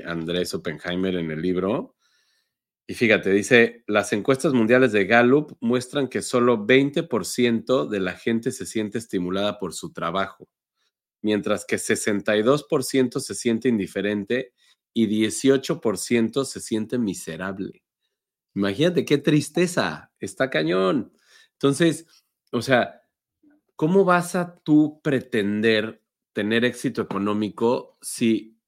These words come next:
el casi veinte por ciento de la gente que trabaja contigo se siente miserable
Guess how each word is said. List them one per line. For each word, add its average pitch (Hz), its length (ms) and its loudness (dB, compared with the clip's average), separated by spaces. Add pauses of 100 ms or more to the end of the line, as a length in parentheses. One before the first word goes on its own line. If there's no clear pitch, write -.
(300)
el 117 320 0
casi 151 340 -2
veinte 147 380 0
por 110 200 -4
ciento 123 380 0
de 123 80 4
la 98 160 -2
gente 113 600 -4 (120)
que 104 100 -6
trabaja 104 360 -8
contigo 104 340 -6
se - 120 -14
siente 117 280 -4
miserable 117 880 -2